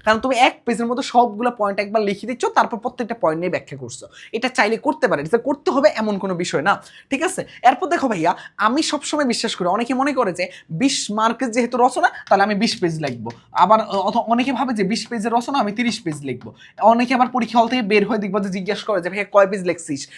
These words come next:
তুই কয় পেজ লিখছিস?" এখন আমার কথা হলো যে ভাইয়া পেজের উপরে যদি মার্ক দিত, এটা কিন্তু ম্যাক্সিমাম টাইমে মনে রাখবা যে খাতার প্রেজেন্টেশনটা হলো মেইন জিনিস, আর তুমি কত পয়েন্ট দিচ্ছ রচনার মধ্যে। আমি সবসময় বিশ্বাস করি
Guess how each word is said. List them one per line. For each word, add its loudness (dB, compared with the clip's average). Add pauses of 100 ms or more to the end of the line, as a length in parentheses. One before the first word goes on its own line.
(160)
তুই -6
কয় 6
পেজ -4
লিখছিস?" -2 (220)
এখন 0
আমার 0
কথা 2
হলো 2
যে -2 (220)
ভাইয়া 4 (200)
পেজের 0
উপরে 2
যদি 0
মার্ক 0
দিত, -2 (260)
এটা -2
কিন্তু -4 (100)
ম্যাক্সিমাম -2
টাইমে 2
মনে 0
রাখবা 0
যে -8 (220)
খাতার -2 (120)
প্রেজেন্টেশনটা 0
হলো 0
মেইন 0
জিনিস, -6 (160)
আর -2 (120)
তুমি -2
কত -4 (160)
পয়েন্ট 2
দিচ্ছ -4
রচনার 0
মধ্যে। -8 (220)
আমি 0
সবসময় -2
বিশ্বাস -4
করি -6